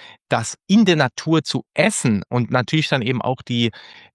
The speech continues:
die Naturgeräusche wahrzunehmen, äh, die Sonne zu spüren, dass das tatsächlich nicht nur nice to have ist, sondern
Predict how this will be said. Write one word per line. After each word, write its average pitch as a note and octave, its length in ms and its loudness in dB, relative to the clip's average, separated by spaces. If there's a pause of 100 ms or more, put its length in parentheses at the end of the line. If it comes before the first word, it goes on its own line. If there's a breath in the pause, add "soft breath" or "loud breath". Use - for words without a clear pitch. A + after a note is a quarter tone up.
(100)
die B2+ 120 -2
Naturgeräusche C3+ 960 2
wahrzunehmen, B2 1000 0
äh, A#2 160 -4
die C3+ 140 -2
Sonne C#3+ 420 0
zu - 220 -4
spüren, C3+ 720 0 (400 loud breath)
dass B2 360 -2
das D3 360 -2
tatsächlich D#3 840 -2
nicht D3 320 -2
nur C#3 220 0
nice C3+ 400 0
to B2 200 0
have D#3+ 360 -4
ist, F3 180 0
sondern C#3 320 -2